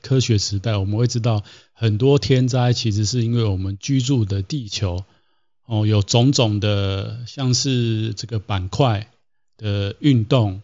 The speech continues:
哦，或者是大气的，大气的这个循环变化，还是地球，哦，公转跟自转所造成，哦，地球上面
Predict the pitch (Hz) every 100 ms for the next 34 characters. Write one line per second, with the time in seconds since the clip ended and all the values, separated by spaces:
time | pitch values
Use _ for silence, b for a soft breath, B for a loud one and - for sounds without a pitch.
0 | _ - 98 101 135 113 107 127 117 135
1 | 117 - - 107 92 92 90 92 - -
2 | 131 123 - 135 117 107 113 117 107 -
3 | 123 120 113 120 131 113 135 113 98 -
4 | _ - 110 143 127 160 120 - 107 95
5 | 98 104 104 98 - 135 139 110 104 117
6 | 120 120 113 92 92 - 101 98 - _
7 | - 135 113 - 92 92 104 98 143 113
8 | 107 101 117 113 120 107